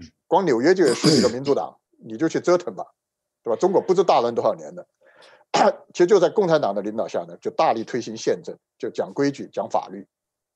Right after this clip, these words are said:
讲这个，就先掌大权，再成大业，那无疑是他的想法，我一点不怀疑这一点。就问题在于呢，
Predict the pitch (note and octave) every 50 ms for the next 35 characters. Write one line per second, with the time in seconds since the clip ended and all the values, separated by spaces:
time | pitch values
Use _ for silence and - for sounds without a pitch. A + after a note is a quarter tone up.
0 | _ _ - - F#3+ F#3 A#2 G#2 - - _ _ _ _ _ _ _ _ _ _
1 | _ _ - D3+ D3 - G#3 A3 A3+ F3+ B2+ B2 F3 D#3+ C3+ - - B2 C3 D#3+
2 | C#3 A#2 - B2+ B2 A#2+ C3+ B2 A2+ A#2 C3 B2 - - _ _ D#3+ C3 B2+ A2
3 | A2+ C3 D3+ E3 D#3+ D3+ - A#2 - B2+ G#2+ G#2+ - - - - F#2+ A2 - A2
4 | - _ _ _ _ _ _ _ _ _ _ _ _ _ - - A#2+ C3 C#3 C3
5 | - E2 - - - F#2 G#2+ A2 A2+ F#2+ F#2+ F2 - - - _ C3 D3+ F#3 A3
6 | G#3 F#3 F#3 D3+ F3 D3 C3+ B2 A#2 A#2+ A#2 A#2